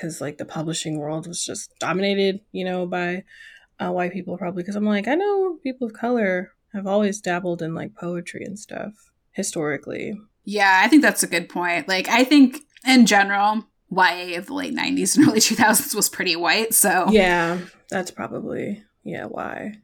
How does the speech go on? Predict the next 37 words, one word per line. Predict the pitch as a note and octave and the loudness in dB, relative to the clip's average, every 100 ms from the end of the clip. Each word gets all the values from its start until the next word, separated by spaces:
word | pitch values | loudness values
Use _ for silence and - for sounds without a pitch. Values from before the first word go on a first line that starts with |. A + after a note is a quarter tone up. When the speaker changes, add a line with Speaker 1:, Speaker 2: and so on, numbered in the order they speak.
| _ _ - | _ _ -6
Speaker 1:
But | F#3 E3+ - | -2 -2 -2
interesting | A3+ B3+ F4+ - D#4+ | -2 0 -2 -2 0
to | C4+ | 2
look | G#3 G3 | 0 0
into, | F#3+ F#3 F#3+ E3 D#3 E3 - | -6 -8 -6 -4 -2 -4 -4
and | F#3+ F3+ | -6 -4
I, | F#3+ G3+ G#3 G#3 G3+ G#3+ - | -2 0 2 0 -2 -6 -10
I | - A3 E4 | -6 -2 0
did | C4 | -2
not | F#3+ F3 | -2 -4
even | F3 F3+ | -8 -10
think | F#3+ F#3+ A#3+ B3 _ - | -10 -6 -6 -8 _ -10
to | - F3+ F#3 F#3+ | -4 -4 -4 -10
look | - F3 E3+ D4+ - - | -10 -6 -4 -4 -6 -16
that | - | -16
far | - - | -12 -10
back, | G#3 - - | -8 -8 -10
so | - G3+ | -12 -12
I | |
appreciate | G3 - G#3+ A3+ G3+ | -12 -12 -10 -6 -4
you | F#3+ F#3 F#3 - - - - _ _ | -4 -6 -8 -12 -20 -20 -20 _ _
submitting | - F#3 G3+ A3 G3+ | -10 -2 2 4 4
your | F#3 E3+ D#3+ | 2 0 -2
research. | E3+ E3+ - - - - - - | -2 -4 -4 -6 -2 -2 -2 -2
Speaker 2:
<gasps> | C4 B3+ A3+ - - - _ _ - | 0 0 -4 -12 -20 -20 _ _ 2
Oh, | C#4+ B3+ | 6 6
I | G3+ A#3 | 6 6
just, | C4+ E4 - - _ | 6 4 2 -2 _
I | - | -2
just | A3 E4 - | 2 4 4
thought | A3+ C4 | 6 6
of | C4 | 4
Speaker 1:
Hmm. | |
Speaker 2:
something. | C4+ F#3 - - - - - _ - _ _ | 2 0 -4 -6 -6 -6 -10 _ -20 _ _
Did | - G3 | -4 -2
you | G3+ | 2
ever | B3 D#4+ | 4 4